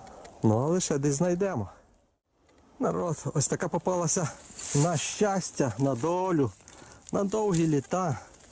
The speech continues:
Ось така німецька, чи то мадярська підковка. Класна, здорова, ще з цвяхами. Ну, як ваша думка, німецька чи мадярська?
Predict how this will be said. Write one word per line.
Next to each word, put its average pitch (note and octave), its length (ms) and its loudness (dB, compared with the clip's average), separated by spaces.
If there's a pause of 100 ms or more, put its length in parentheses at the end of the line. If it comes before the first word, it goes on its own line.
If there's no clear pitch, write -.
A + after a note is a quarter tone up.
(500)
Ось - 180 -2
така - 180 -2
німецька, D#3+ 720 4 (280)
чи - 160 0
то C3 140 0
мадярська A2+ 680 0 (1040)
підковка. E3+ 540 4 (1200)
Класна, C3+ 520 2
здорова, A#2 540 0 (800)
ще - 180 4
з - 120 2
цвяхами. A#2+ 580 2 (1700)
Ну, A#2+ 80 6
як C3+ 180 0
ваша A#2+ 240 0
думка, A#2 400 0 (140)
німецька B2 480 2
чи - 140 0
мадярська? B2+ 500 0